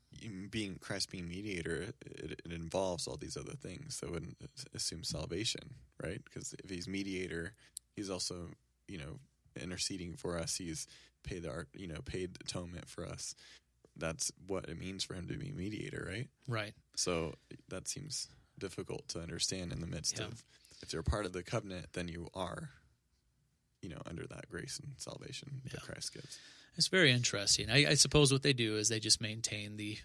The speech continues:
Speaker 2: uh, internal, external, uh, idea all the way through. I, I know that's what they do, but it just doesn't seem to quite click, uh, the way that the Reformed Baptist, uh, version of covenant theology does.
Speaker 1: Can you speak to it all, what, what that means to be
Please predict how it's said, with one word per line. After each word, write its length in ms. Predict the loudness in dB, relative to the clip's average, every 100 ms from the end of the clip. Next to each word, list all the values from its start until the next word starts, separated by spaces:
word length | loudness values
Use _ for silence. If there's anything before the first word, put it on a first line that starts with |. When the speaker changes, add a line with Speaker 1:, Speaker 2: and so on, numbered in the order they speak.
| -14 -20 -20 _ _ _ _ _ _ _ _ _ -12 -10
Speaker 2:
uh, 60 | -4
internal, 440 | -2 0 0 -2
external, 720 | 0 4 6 4 -2 -4 -6
uh, 240 | -2 -2 -4 -8 -2
idea 380 | 0 2 2 0
all 200 | 0 0
the 60 | 0
way 120 | -4
through. 440 | -6 -4 -4 -2
I, 140 | -2 -4
I 20 |
know 180 | -4 -4
that's 260 | 2 2
what 120 | 0
they 100 | -8
do, 380 | -6 -6 -6 -10 -12 -20 -20 -16 -16 -16 -8
but 120 | -4
it 60 | 0
just 240 | 8 8
doesn't 200 | 10 8
seem 240 | 10 10 8
to 100 | 2
quite 260 | -2 -2 0
click, 460 | 0 0 0 -12 -16 -20 -20 _ _ -8
uh, 80 | -4
the 100 | 2
way 160 | 4
that 140 | 2 0
the 80 |
Reformed 400 | -2 0 0 0
Baptist, 520 | 0 0 2 8 8 8 0 -6 -4
uh, 120 | -4
version 340 | -2 -2 -4
of 80 | -4
covenant 300 | -4 -4 -6
theology 360 | -4 -2 -2 -2
does. 520 | -2 -4 4 8 8
Speaker 1:
Can 120 | 8
you 80 | 8
speak 300 | 8 6 2
to 180 | 6 6
it 40 | 6
all, 220 | 6 6
what, 140 | 6 2
what 240 | 0 0
that 240 | 0 -2 -2
means 420 | -6 -6 0 0
to 140 | 2 -2
be 400 | -2 -2 -6